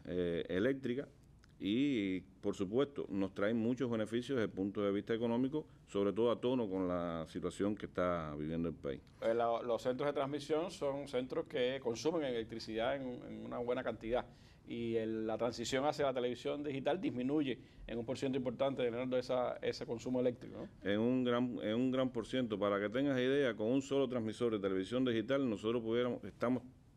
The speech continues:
Speaker 1: eh, llevando a la, a la, a la casa ocho canales de televisión y, y todos los canales de radio, sobre todo los principales ca-, eh, en las principales emisoras de radio. Sin embargo,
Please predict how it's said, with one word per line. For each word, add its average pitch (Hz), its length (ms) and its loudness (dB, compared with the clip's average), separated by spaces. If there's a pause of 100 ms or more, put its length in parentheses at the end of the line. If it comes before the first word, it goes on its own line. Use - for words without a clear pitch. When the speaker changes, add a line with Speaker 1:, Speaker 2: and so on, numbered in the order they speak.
(460)
Speaker 1:
eh, 98 760 4
llevando 110 520 2
a 101 40 2
la, 98 300 2
a - 160 -4
la, 95 280 0
a 92 40 2
la 92 140 0
casa 135 340 -2 (560)
ocho 135 340 4
canales 107 340 0
de 120 100 2
televisión 120 640 0 (300)
y, 151 500 2
y 98 300 0
todos 123 300 2
los 110 100 -2
canales 110 340 0
de 107 80 0
radio, 120 200 0
sobre 101 200 -2
todo 120 160 4
los 117 100 2
principales 107 560 0
ca-, 98 120 -4 (120)
eh, 87 420 2
en 92 160 2
las 90 80 0
principales 95 480 0
emisoras 90 400 0
de 80 80 -4
radio. 73 240 -6 (400)
Sin 104 200 0
embargo, 120 480 2